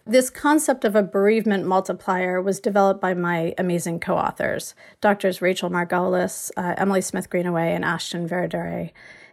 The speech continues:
And they had used models of kinship networks,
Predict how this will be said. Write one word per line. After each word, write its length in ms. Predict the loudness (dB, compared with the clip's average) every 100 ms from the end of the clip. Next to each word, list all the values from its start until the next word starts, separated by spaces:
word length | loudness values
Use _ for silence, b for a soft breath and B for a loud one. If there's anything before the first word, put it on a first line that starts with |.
| _
And 300 | 2 2 0
they 220 | 2 4
had 220 | 6 4 4
used 280 | 4 4
models 520 | 2 4 6 6 4 2
of 160 | -4
kinship 520 | -4 0 0 0 0
networks, 640 | 0 0 2 0 0 -10